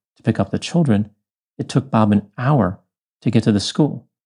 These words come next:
If he was in his garage or at the park, it should have taken only a few minutes. Despite Bob's suspicious modifications to his original story,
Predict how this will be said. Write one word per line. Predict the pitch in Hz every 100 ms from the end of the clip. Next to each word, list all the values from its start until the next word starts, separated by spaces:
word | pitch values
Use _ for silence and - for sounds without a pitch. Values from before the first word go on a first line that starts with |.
| _ _ _ _ -
If | 113
he | 117
was | 110 107 120
in |
his | 110 104
garage | 101 104 113 92 - - _ _
or | - 131 107
at | 107 -
the |
park, | - 165 120 - - _ _ _ _ -
it | 127
should | 135
have | 117
taken | - 113 110 107 -
only | 123 113 95
a |
few | - 104
minutes. | 92 92 80 - - _ _ _ _ _ _ _ _ 151
Despite | - - 131 151
Bob's | 113 110
suspicious | - - - 113 127 -
modifications | 110 104 107 117 107 107 101
to | 117
his | 101
original | 110 104 104
story, | 95 - 147 117 101